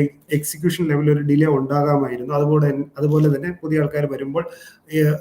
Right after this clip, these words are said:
ഈ മാറ്റപ്പെട്ടതുമൊക്കെ ഒരു പോളിസിയുടെ ഒരു തലത്തിൽ, ഏഹ്, ഗവൺമെന്റിന്റെ പോളിസിയുടെ തലത്തിലുള്ള ഒരു മാറ്റമായിട്ട് വേണമെങ്കിൽ വ്യാഖ്യാനിക്കപ്പെടാമായിരുന്നു. അപ്പം അത്തരം ഉള്ള ഒരു വ്യാഖ്യാനങ്ങൾക്ക് ഇട നൽകാതെ ക്ലിയർ ആയിട്ടൊരു സിഗ്നൽ, ഒരു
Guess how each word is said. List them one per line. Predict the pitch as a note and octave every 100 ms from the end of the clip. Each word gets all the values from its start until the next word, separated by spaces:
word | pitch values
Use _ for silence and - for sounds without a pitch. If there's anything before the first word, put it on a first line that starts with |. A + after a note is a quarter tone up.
| D#3
ഈ | D#3+
മാറ്റപ്പെട്ടതുമൊക്കെ | C#3+ C#3 C#3+ F3 D3 D3+ D3+ C#3 D3
ഒരു | D3 D3
പോളിസിയുടെ | D3 E3 D#3+ F#3 F3+ F3 -
ഒരു | D#3 D3+
തലത്തിൽ, | D3+ - C#3+ C#3+ - - _ _
ഏഹ്, | C#3 C#3 C3+ - _ _ - C3
ഗവൺമെന്റിന്റെ | C#3+ D3 D3+ D3 E3
പോളിസിയുടെ | D3+ D#3 D#3 E3 E3
തലത്തിലുള്ള | D3 C#3+ D3
ഒരു | C#3+
മാറ്റമായിട്ട് | C#3+ C#3 C#3 D#3 D#3 D3+ C#3 C#3+
വേണമെങ്കിൽ | C#3+ D3 D#3+ E3+
വ്യാഖ്യാനിക്കപ്പെടാമായിരുന്നു. | D#3+ C#3 D3 D3 D3 C#3 C#3 C#3 C3+ B2+ A#2+ - - -
അപ്പം | _ F3+ F3
അത്തരം | D3+ D3 - G3 -
ഉള്ള | - E3 E3+ F3 D#3
ഒരു | D#3+ E3 C#3+
വ്യാഖ്യാനങ്ങൾക്ക് | C#3+ - D#3+ D3+ D#3 -
ഇട | C3+
നൽകാതെ | D#3+ C#3+ C3 B2+ C#3 D3+ _
ക്ലിയർ | - E3+ F3+
ആയിട്ടൊരു | D#3+ D3+ D3+ D3+
സിഗ്നൽ, | C3+ - D3+ - _ _ -
ഒരു | C#3 D3